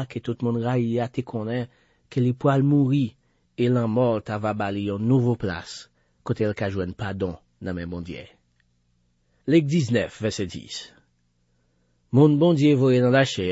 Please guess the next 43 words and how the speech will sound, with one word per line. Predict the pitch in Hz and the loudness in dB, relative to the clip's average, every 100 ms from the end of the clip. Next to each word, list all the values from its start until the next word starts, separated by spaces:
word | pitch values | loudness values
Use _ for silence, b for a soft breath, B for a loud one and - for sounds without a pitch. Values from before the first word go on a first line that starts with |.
| 98 | 0
a | 104 - 110 | -2 -4 0
vin | 120 | 0
chèche | 110 - 117 - 98 85 | 0 -2 -2 -2 -6 -6
sa | 95 | -10
ki | - | -6
te | 110 101 | -6 -2
pèdi, | 113 95 82 - - | -2 -4 -8 -12 -8
pou | 101 | -4
l | |
te | 98 | -2
livre | 101 101 85 | -2 -4 -6
yo. | 67 57 - _ _ _ _ _ _ _ _ _ _ - | -14 -16 -20 _ _ _ _ _ _ _ _ _ _ -2
Zache | 135 165 147 - 165 170 | 4 4 4 0 -2 0
pat | 165 127 | 0 0
menm | 107 101 | 0 0
moun | 90 | -2
nan | 92 90 | -4 -4
ankò. | - 67 | -8 -8
Zache | 95 113 113 - 160 131 | -4 0 0 -2 -4 -4
te | 110 | -2
yon | 117 131 117 | 2 4 2
lòt | 95 - | -2 -4
moun. | 90 - _ _ _ _ _ _ _ _ _ _ - | -8 -8 _ _ _ _ _ _ _ _ _ _ -2
Li | 139 | 0
pat | 196 196 | 2 2
parèt | 214 190 160 | 2 2 2
devan | 131 123 113 | 2 0 0
pòt | 127 - | -2 -2
kay | 101 92 104 | -8 -6 -2
la | 117 107 | -2 -2
pou | 113 | -2
l | - | 0
te | 113 | 0
rakonte | 120 120 120 117 | 0 -2 -2 -2
foul | - 120 107 | 0 -2 -2
moun | 104 110 | -2 2
yo | 131 117 b b b | 2 2 b b b
kòman | 147 117 110 | 0 2 0
l | |
te | 120 | -2
vin | 110 104 | -2 -2
bon | 98 135 | -2 0
moun. | 117 | 0